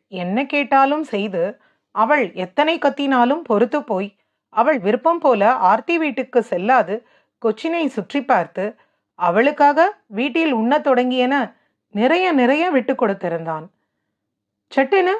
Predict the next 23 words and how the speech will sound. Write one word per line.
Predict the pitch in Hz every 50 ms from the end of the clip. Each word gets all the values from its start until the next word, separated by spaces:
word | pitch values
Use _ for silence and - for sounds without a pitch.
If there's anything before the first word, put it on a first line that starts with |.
| 453 _
கோபமாக | - 277 302 339 339 330 320 311 311 339 330
கத்துபவள், | 320 269 - - 247 240 254 240 269 269 247 190 175 - _ _ _ _ _
"அகில், | 220 226 220 - 339 370 403 427 - _ _
உன் | 233 254 277
இஷ்டம் | 262 233 - - 320 339 320
போல | 330 320 320 370
செய்வோம்," | 370 - 285 269 269 277 285 302
என்று | 294 277 254 247 233 254 262
கூறி | - 262 254 262 277 277 240 180 180 _ _ _ _
மன்னிப்பு | 208 185 202 254 294 240 - 233
கேட்டால், | - 302 254 220 - 226 220 190 170 - - - _ _ _ _ _ _ _
சட்டென | - 294 311 - 392 381 330 277 285 320
குளிர்ந்து | 311 339 285 277 262 254 247 247
விடுவாள். | 220 196 185 160 170 165 165 160 - _ _ _ _ _ _ _ _ _ _ _ _ _ _ _ _ _ _ _ _ _ _
அவளின் | - 262 285 330 330 320 269 214
கண் | - 214 185 196 240 311
அசைவுக்கு | 339 277 - 320 320 302 349 339 - 349 339
ஏற்றபடி | 302 285 277 285 - 294 226 269 262 285 311 285 208 - - _ _ _ _ _
அவனை | - 214 226 311 339 302 247 262 320 381
மாற்றியிருந்தாள் | 294 226 226 247 233 - 339 320 277 240 208 190 190 196 240 294
நர்மதா. | 302 277 226 180 185 196 175 185 165 - - _ _ _ _ _ _ _ _ _ _ _ _ _ _ _ _ _ -
வேண்டும் | 190 180 190 208 233 247 320 330 339
என்றால் | 320 294 269 254 294 302 294 254 190